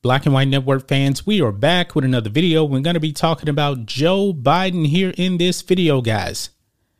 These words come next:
Have you guys been checking out the gasoline prices? It is officially at five dollars nationwide,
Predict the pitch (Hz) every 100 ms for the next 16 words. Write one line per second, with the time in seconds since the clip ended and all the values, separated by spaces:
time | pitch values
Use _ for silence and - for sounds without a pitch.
0 | _ _ - 139 131 107 151 202 185 -
1 | 131 120 - 170 165 147 147 139 113 127
2 | 143 - 123 131 123 120 95 - 98 -
3 | - _ _ _ _ _ _ _ _ _
4 | - 170 190 170 165 160 - 214 - 143
5 | 123 127 131 117 - - 165 175 160 135
6 | 143 143 139 135 120 127 139 139 120 104
7 | 107 104 -